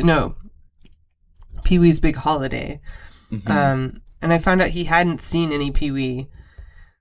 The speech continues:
Speaker 1: So I probably should have started with Pee-wee's Big Adventure, but I did Pee-wee's Big Holiday. And I really recommend this movie. Um,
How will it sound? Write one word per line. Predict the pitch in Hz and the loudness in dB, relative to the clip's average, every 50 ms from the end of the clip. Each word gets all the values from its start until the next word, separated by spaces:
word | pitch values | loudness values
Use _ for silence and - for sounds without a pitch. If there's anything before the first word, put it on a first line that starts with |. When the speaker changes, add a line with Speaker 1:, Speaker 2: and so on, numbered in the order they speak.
| _ | _
Speaker 1:
So | - - - 196 | -2 2 4 4
I | 170 | 4
probably | 165 - - 175 180 185 185 175 185 185 190 | 4 2 4 4 4 4 4 4 4 4 4
should | 175 - 185 180 | 2 2 2 2
have | 175 175 | 2 2
started | 170 - 180 175 180 180 | 2 2 4 4 4 4
with | 170 170 165 - | 2 0 0 0
Pee-wee's | - 180 180 175 175 175 165 170 | 0 0 0 -2 -4 -4 -2 -2
Big | 170 170 | -4 -4
Adventure, | 175 165 165 170 170 170 175 - 196 180 180 180 175 170 - | -4 -4 -2 0 0 0 -2 -2 -2 -2 0 -2 -2 -4 -6
but | 147 139 - 160 147 147 147 143 - - - - _ _ _ _ _ _ _ _ _ _ - - _ _ _ - | -4 0 2 4 4 4 4 2 -2 -4 -14 -20 _ _ _ _ _ _ _ _ _ _ -20 -20 _ _ _ -4
I | 151 151 | -4 -2
did | 147 147 143 143 139 | 0 0 0 0 0
Pee-wee's | - - 143 135 135 135 123 | 0 -2 0 -2 -4 -6 -6
Big | - 135 131 | -6 -8 -8
Holiday. | - - 135 131 123 123 123 123 123 123 120 - - | -6 -4 -4 -4 -4 -6 -6 -6 -6 -8 -8 -8 -6
And | 165 165 160 156 151 147 143 143 - - - - - - - - - - - - - | -4 -2 -2 -2 -2 -4 -6 -8 -10 -14 -20 -20 -20 -20 -20 -20 -20 -20 -20 -8 0
I | - 175 202 247 277 294 294 294 277 240 - - - - - - - | 2 2 4 4 4 4 2 0 -2 -4 -6 -10 -20 -20 -20 -20 -18
really | 147 160 180 226 262 294 | -10 -4 -2 0 2 4
recommend | 262 247 233 233 233 208 185 180 180 | 4 4 2 2 2 2 2 2 2
this | 175 170 170 | 0 -2 -2
movie. | 175 170 170 160 165 165 156 147 135 - - - | -2 -2 -2 -2 -4 -4 -4 -4 -6 -8 -8 -6
Um, | 151 156 156 151 147 147 147 143 143 139 | -4 -2 -2 -2 -2 -2 -4 -6 -6 -6